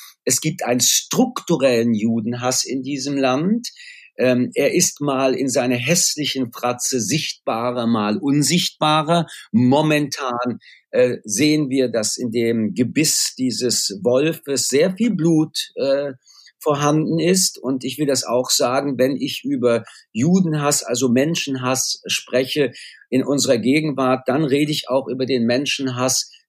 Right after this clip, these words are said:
der andere Gruppen, äh, trifft und, äh, wo Nazis, Neonazis und Rassisten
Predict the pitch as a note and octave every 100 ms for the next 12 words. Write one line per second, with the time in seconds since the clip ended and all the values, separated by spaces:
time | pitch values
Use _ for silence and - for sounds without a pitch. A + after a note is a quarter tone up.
0 | - - D3+ G3+ F#3+ E3+ A#2+ B2 - A#2
1 | A#2 G2+ F#2+ - A#2+ G#2+ G2+ - D#3 F#3
2 | - - - C3 B2 - A2+ A#2 G#2+ A2
3 | B2+ A#2+ F#2+ G#2+ A2+ C#3 - C#3+ C3 B2
4 | C#3 C#3+ C3+ B2+ B2 C3+ B2+ A#2+ A2+ A2+
5 | G#2+ C#3 C3+ - - C#3 B2